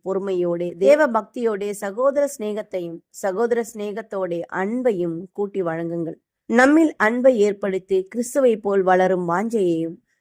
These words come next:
அதற்கான வாய்ப்பையும் தேவன் ஏற்படுத்தி தருகிறார்.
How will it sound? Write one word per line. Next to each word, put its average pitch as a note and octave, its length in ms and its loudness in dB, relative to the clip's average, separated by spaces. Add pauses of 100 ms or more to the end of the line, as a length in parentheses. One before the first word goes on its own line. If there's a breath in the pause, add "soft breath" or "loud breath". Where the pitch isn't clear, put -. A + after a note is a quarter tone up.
அதற்கான B3 600 4
வாய்ப்பையும் F#3+ 640 -2
தேவன் G3+ 300 0
ஏற்படுத்தி F#3+ 540 -4
தருகிறார். F3 600 -6